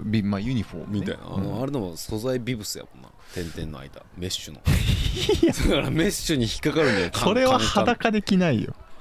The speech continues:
Speaker 2: あ、裸で着ないの？
Speaker 1: ビブスとかは、ビブス着るときは、だ-、サッカー部と一緒だよ。練習着の上に、
Speaker 2: じゃあ、
Speaker 1: じゃあ、
Speaker 2: いや、ユニフォームがビブスっぽいっちゅう話をしてる。
Speaker 1: うん。でもそれはそのユニフォーム素材。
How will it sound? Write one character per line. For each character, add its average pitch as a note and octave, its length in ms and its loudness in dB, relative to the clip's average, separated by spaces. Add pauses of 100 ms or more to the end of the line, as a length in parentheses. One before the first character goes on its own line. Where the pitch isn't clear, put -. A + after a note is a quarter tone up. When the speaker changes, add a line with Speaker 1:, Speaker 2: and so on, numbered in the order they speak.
(300)
Speaker 2:
あ、 C#3+ 80 -2
裸 G#3 200 2
で A#3+ 40 0
着 A#3 80 0
な B3+ 100 2
い D3 40 -2
の？ F2 100 -6 (140)
Speaker 1:
ビ G3+ 180 4
ブ D4+ 120 4
ス - 180 -4
と - 100 -6
か - 160 -2
は、 A#2+ 320 -2 (400)
ビ G#3 120 0
ブ B3 100 4
ス - 160 2
着 A#2+ 140 0
る A2+ 100 4
と C3 120 0
き - 180 -2
は、 G#2 200 4
だ-、 A2 100 2 (100)
サ C#3+ 80 2
ッ - 20 0
カ - 140 2
ー - 20 6
部 B2+ 60 -2
と - 80 0
一 F2+ 100 4
緒 G#2 40 6
だ F#2 80 4
よ。 F#2+ 60 0
練 F#3 200 4
習 F#3+ 340 2
着 G2 100 0
の G2+ 140 4
上 C3 160 2
に、 C3 240 -2 (920)
Speaker 2:
じ C3 120 4
ゃ - 20 8
あ、 A#2 40 6
Speaker 1:
じ A2 60 6
ゃ - 20 4
あ、 G#2 60 0
Speaker 2:
い A#2 60 0
や、 A#2 100 2
ユ C3+ 160 2
ニ G#3+ 120 2
フ E3+ 140 -2
ォ - 40 2
ー - 20 2
ム D3 120 2
が D#3 120 2
ビ A2+ 180 0
ブ C3 140 0
ス C#3 180 -2
っ B2+ 40 -10 (120)
ぽ D3 100 -2
い A#2+ 40 -2
っ - 20 -10
ち - 80 -12
ゅ - 40 -12
う - 20 -10
話 D#2 200 -12
を - 40 -18
し - 60 -20
て A#2 60 0
る。 A2 60 4
Speaker 1:
う G#2 40 2 (160)
ん。 - 20 -14
で D#3 60 0
も E3 40 4
そ A#3+ 140 2
れ B3 80 4
は A#3 120 4
そ F3+ 140 0
の D3+ 220 -2
ユ B2 100 2
ニ D3+ 120 2
フ D#3 120 0
ォ D#3+ 140 4
ー - 20 2
ム D3+ 120 4
素 D3 140 4
材。 A2 280 -4